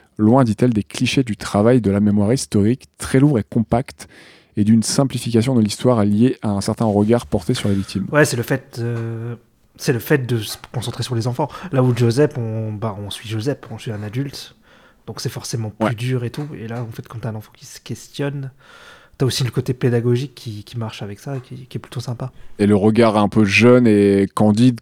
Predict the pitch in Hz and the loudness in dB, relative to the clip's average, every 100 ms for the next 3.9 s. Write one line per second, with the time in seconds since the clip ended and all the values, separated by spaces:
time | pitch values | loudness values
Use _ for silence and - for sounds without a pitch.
0 | _ - 101 - - 104 101 117 117 107 | _ 0 0 -2 2 4 4 2 2 -2
1 | 101 95 101 131 113 95 95 101 95 139 | 0 0 2 2 2 0 0 2 2 2
2 | 107 110 107 107 98 92 90 92 101 104 | 4 4 6 4 4 0 -4 0 2 4
3 | 123 - - - 110 113 147 - 117 | 4 0 -8 -2 2 2 2 2 6